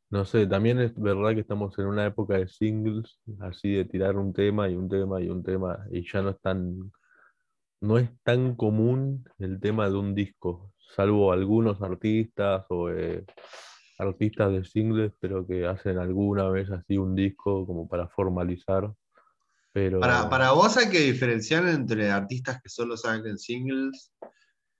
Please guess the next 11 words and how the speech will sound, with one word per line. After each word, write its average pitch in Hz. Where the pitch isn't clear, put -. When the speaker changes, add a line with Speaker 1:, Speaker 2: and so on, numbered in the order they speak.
Speaker 2:
Para 156
vos, 269
alguien 202
que, 117
que 117
saca 151
singles, 170
¿es 196
un 208
artista 151
realmente? 131